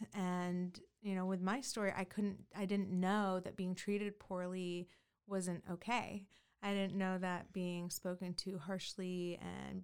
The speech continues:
being made fun of and humiliated and controlled and all of those things was abnormal because that was just kind of an extension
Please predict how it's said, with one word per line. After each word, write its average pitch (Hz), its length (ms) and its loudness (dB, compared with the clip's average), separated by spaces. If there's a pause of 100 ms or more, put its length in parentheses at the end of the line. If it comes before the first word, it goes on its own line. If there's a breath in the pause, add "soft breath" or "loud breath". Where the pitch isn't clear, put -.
being 185 180 -4
made 180 180 -2
fun 185 220 -2
of 180 240 -4
and 175 140 -4
humiliated 175 840 -2
and 185 140 -4
controlled 165 640 -2
and 175 100 0
all 180 140 0
of 175 100 -4
those 185 220 -8
things 175 540 -6
was 175 320 -6
abnormal 190 800 2
because 185 300 -4
that 175 120 -2
was 175 220 -4
just 175 220 -8
kind 180 180 -6
of 185 80 -10
an - 80 -12
extension 202 760 -6